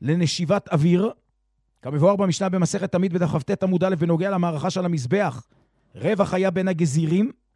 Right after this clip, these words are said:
נתינתם ביום טוב מלמעלה למטה". באחיזת העליונים באוויר והכנסת התחתונים תחתיהם שר היא מותרת, אבל נתינתם ממטה למעלה כדרכם בחול, בעריכת התחתונים על הארץ,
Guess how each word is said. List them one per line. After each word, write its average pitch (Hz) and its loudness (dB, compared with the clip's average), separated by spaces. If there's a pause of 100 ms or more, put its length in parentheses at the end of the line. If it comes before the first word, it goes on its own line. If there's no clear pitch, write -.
(220)
נתינתם 180 0
ביום 214 2
טוב 233 4 (600)
מלמעלה 208 2
למטה". 220 0 (720)
באחיזת 147 2
העליונים 220 2
באוויר 196 4
והכנסת 190 0
התחתונים 208 0
תחתיהם 202 2
שר 214 0
היא 214 -2
מותרת, 202 0
אבל 139 -2
נתינתם 156 0
ממטה 180 0
למעלה 180 2
כדרכם 170 -2
בחול, 180 2
בעריכת 165 0
התחתונים 185 -2
על 170 0
הארץ, 165 -2